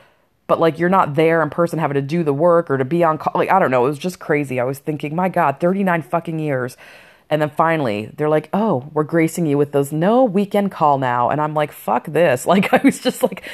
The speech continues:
"I'll find something that works for me." Like, 'cause I just, I don't know. I feel bad for people that are slave away and think they're gonna get anything from a company that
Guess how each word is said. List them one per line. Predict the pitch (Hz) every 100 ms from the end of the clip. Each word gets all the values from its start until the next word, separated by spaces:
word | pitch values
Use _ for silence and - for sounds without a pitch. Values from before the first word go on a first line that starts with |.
| - - -
"I'll | - 190 226
find | 202 190 196
something | 170 170
that | 165 131
works | 160 160
for | 156
me." | 151 143
Like, | 104 131
'cause | 170 151
I | 151
just, | 165 165
I | -
don't | 156 120
know. | 123 117 127 -
I |
feel | 143 180
bad | 160 156
for | 143
people | 147 139
that | 139
are | -
slave | - 147 143
away | 143 147
and | 135 135
think | 143 139
they're | 143
gonna | 135
get | 139 143
anything | 139 147 135 131
from | 127 135
a |
company | - 143 139 135
that | 131 131